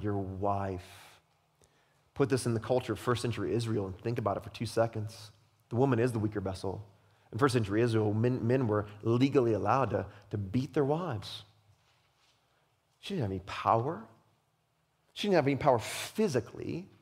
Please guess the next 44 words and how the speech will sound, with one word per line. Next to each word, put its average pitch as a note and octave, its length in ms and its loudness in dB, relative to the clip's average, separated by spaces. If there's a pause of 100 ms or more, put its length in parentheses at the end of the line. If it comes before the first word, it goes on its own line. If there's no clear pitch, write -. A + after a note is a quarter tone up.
(240)
but F#3 100 4
also G3+ 220 4
legally. D#3 920 2
She's F#3 140 -2
not A3+ 60 6
even A#3+ 120 0
allowed A#3+ 260 4
to A3+ 100 2
speak - 480 -2
in F3 80 4
a B2+ 40 2
court C#3+ 220 2
of G2+ 120 0
law. F#2 300 -2 (140)
She's C#4+ 240 2
the C#4+ 100 2
weaker G#3 220 4
vessel. A2+ 480 2
Paul's A3+ 200 4
not G#3 120 4
insulting. C#3+ 540 2
He's A#3 100 2
just A#3 180 -2
speaking C4 320 -2
the C4+ 60 0
truth. C#4+ 300 2
This D#3+ 100 4
is G#3 80 -2
what B3 120 8
it B3 60 6
is. C#4+ 200 6 (220)
This A3+ 100 -2
is A#3 100 -2
who C4 160 6
you C4 240 6
are. C#4+ 640 10 (160)
In G3 160 6
Paul's C#4+ 560 8
day A3+ 180 10
and G#3 80 6
age, G3+ 180 8
that's G3+ 180 4
the A#3+ 280 2
truth. C#4+ 440 6